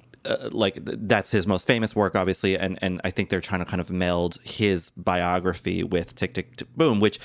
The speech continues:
is autobiographical to some extent, but it's not really about Jonathan Larson making Rent, you know? So that gives me a little bit of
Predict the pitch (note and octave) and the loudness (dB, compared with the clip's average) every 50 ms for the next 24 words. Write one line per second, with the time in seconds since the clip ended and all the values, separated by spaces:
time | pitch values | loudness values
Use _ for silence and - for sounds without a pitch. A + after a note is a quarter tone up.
0 | - - - - - D#3+ D#3+ D#3+ C#3+ - - - - - - - B2 A#2+ A2+ G#2 | -14 -16 -14 -2 2 2 4 4 2 0 -4 -16 -20 -14 2 4 4 6 6 6
1 | A2 G2+ G2 G2 G#2 G2+ G2 - G2+ F#2+ F#2 F#2+ - - G2+ F#2+ F#2 F2 - - | 6 4 6 4 4 2 4 2 2 0 0 0 0 0 0 2 2 0 -2 -2
2 | - F#2 E2+ - G2+ F2+ F#2+ F#2 - - A2 G#2+ A2 - F#2 G2 F#2+ F#2+ F2+ F2 | -2 -2 0 0 0 0 0 0 0 0 0 0 0 2 2 2 2 2 2 0
3 | F2 E2+ - F2 E2+ F2 - - - F#2+ F2+ F2 E2+ F2 E2+ F2 E2+ E2+ - - | 0 0 0 0 0 0 -2 -2 -2 -2 -2 0 -2 -2 -2 -2 -2 -2 -2 -4
4 | F2+ F2+ F2+ F2+ - - F2 F2 F2 E2+ - - - - - - - - - G2 | -4 -2 -2 -4 -2 -4 -6 -4 -4 -6 -6 -6 -10 -14 -20 -20 -16 -6 -4 -2
5 | F2+ F#2 F#2 F2+ - - - - - - - - _ - - - C#3 B2 A2 G#2+ | -2 0 -2 -4 -6 -8 -18 -20 -20 -20 -20 -20 _ -14 -6 0 4 4 4 4
6 | - - - C3+ C3+ B2+ C#3+ C3 A#2+ B2 A2+ - - _ _ _ _ - - G2+ | 2 2 2 2 4 4 2 2 2 2 0 0 -4 _ _ _ _ -4 0 2
7 | F#2 A#2 A2+ A2 G#2 A2 G2+ G2 F#2 - - - | 4 4 4 4 4 4 2 2 2 0 -6 -18